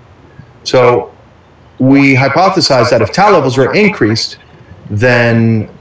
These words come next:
uh, we would find that S six levels or phospho-S six levels would be decreased. And that could explain why there is, at least in this part,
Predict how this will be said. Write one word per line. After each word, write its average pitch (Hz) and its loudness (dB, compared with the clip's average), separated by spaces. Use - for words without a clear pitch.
uh, 92 -8
we 123 2
would 113 2
find 110 0
that 107 2
S 117 0
six 117 -2
levels 123 0
or 104 0
phospho-S 190 0
six 117 -4
levels 113 0
would 113 0
be 107 -2
decreased. 123 -2
And 151 0
that 202 0
could 220 0
explain 160 0
why 139 2
there 120 -2
is, 110 -4
at 113 -2
least 117 -2
in 98 -2
this 185 -2
part, - -2